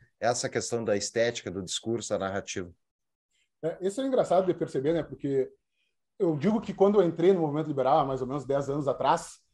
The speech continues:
Speaker 2: a gente tinha uma discussão pelo menos mais franca, mais sincera,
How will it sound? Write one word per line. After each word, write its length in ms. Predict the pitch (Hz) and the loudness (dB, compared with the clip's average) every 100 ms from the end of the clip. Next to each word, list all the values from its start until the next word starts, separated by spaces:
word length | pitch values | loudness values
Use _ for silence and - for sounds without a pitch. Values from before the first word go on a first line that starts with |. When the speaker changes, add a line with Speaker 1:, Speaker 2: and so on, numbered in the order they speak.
| _ _ _ | _ _ _
Speaker 2:
a 180 | 139 147 | 0 0
gente 200 | 160 180 | -2 -6
tinha 260 | - 254 | 0 4
uma 180 | 277 247 | 6 4
discussão 460 | 202 202 220 202 208 | 0 -6 0 0 2
pelo 200 | 214 202 | 4 4
menos 260 | 202 190 | 2 0
mais 260 | 190 190 - | 0 0 -2
franca, 480 | - 190 190 135 117 | 2 2 2 -2 -2
mais 200 | 131 139 | -4 -4
sincera, 640 | 160 156 147 147 147 | -6 -2 2 4 4